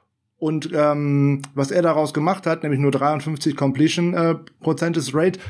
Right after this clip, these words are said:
ist übrigens die wenigste in dieser Saison. Also ich glaube, mit der ganzen,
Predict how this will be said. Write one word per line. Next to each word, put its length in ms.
ist 200
übrigens 340
die 280
wenigste 400
in 80
dieser 240
Saison. 380
Also 180
ich 100
glaube, 280
mit 160
der 100
ganzen, 460